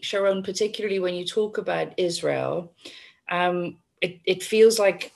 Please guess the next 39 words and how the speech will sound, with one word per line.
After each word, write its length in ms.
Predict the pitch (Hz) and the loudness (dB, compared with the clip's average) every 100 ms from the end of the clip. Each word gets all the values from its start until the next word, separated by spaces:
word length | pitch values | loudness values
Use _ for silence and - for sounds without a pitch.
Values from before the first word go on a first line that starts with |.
| - | -12
a 80 | |
place 400 | 170 202 196 190 - | -6 0 2 0 0
to 120 | 175 | -2
start 640 | - - 196 190 180 175 | -2 0 2 4 2 0
in 80 | 160 | 0
a 80 | 147 | 0
way, 320 | 143 143 151 | -2 -2 -2
in 100 | 165 | -4
terms 380 | 160 175 170 165 | -2 0 0 0
of 100 | 160 | 0
it 160 | 170 170 | 0 0
being 300 | 170 165 160 | -4 -2 0
the 100 | 160 | 0
cradle, 760 | - 185 180 175 135 131 135 - - _ _ | 2 2 2 0 -2 -2 -6 -14 -20 _ _
uh, 380 | 156 151 147 147 | -4 0 2 0
for 320 | - - 202 190 | 0 2 4 2
consultation 1000 | - 147 143 131 139 131 - 131 135 - | -2 -6 -4 -4 -4 -4 -2 -2 -2 -4
and 340 | 160 156 147 147 | -4 -2 -2 0
the 100 | 160 | 2
work 240 | 160 160 | 2 0
of 120 | 165 - | -6 -4
Gerald 420 | 151 151 147 - | -2 0 -2 -6
Kaplan. 680 | - 165 - 131 127 170 170 - - - - | -8 -8 -8 -8 -6 -8 -10 -14 -16 -18 -4
And 80 | 196 | 0
I 60 | |
think 220 | 226 233 | 2 2
what 220 | 233 226 - - | 0 -2 -6 -6
sometimes 500 | - 285 277 277 233 | 0 0 2 0 0
is 140 | 214 | 0
less 280 | 214 208 - | 0 0 0
well 200 | 196 190 | 0 0
known 480 | 185 185 180 175 170 | -2 -4 -4 -4 -4
in 160 | 175 170 | -4 -4
the 80 | |
U 200 | 160 170 170 | -4 -6 -8
K 560 | - 170 156 151 151 - | -6 -4 -2 -4 -6 -6
was 180 | 170 - | -6 -4
that 220 | - - | -6 -6
Kaplan, 600 | 202 196 - 175 160 | -12 -8 -2 -2 -2